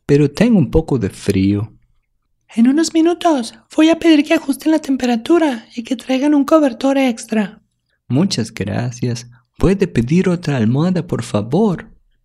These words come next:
Speaker 2: Sí, claro. Antes de eso voy a tomarte la temperatura. ¿Dónde dejé mi termómetro? Ah, aquí está.
Speaker 1: Hace rato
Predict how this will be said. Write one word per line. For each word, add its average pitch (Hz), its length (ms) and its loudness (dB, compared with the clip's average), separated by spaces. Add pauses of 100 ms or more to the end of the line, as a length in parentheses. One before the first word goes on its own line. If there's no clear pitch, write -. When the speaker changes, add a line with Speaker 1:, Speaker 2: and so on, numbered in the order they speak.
(380)
Speaker 2:
Sí, 320 280 -4
claro. 330 640 0 (220)
Antes 302 340 -2
de 330 160 4
eso 330 220 0
voy 330 140 4
a 339 100 0
tomarte 277 420 -2
la 330 80 2
temperatura. 262 960 0 (300)
¿Dónde 285 280 -2
dejé 339 240 -6
mi 330 100 -4
termómetro? 285 1040 -4 (380)
Ah, 320 360 -2
aquí 202 220 -6
está. 294 720 -2 (1000)
Speaker 1:
Hace 175 380 -4
rato 147 680 -4